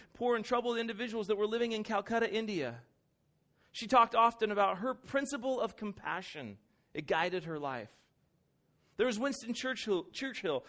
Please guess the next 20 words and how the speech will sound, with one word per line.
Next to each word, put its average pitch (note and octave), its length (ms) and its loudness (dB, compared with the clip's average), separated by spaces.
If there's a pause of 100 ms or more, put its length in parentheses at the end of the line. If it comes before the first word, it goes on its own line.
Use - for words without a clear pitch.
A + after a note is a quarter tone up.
(160)
who A#3 80 -4
was A3+ 140 0
famous A3+ 320 0
for G#3 160 -2
his G#3+ 360 0
quote A3+ 280 4
of F#3 80 -2
saying, F#3+ 280 0 (220)
"Never, G#3 540 8
never, A#3 500 8
never C4 960 10 (460)
give C#3 260 0
up." A2 300 -2 (1400)
He G#3+ 100 0
lived A#3 240 6
with A#3 140 -6
the G#3+ 80 -4
principle B3 580 0
of G#3 140 -4
persistence, - 880 -8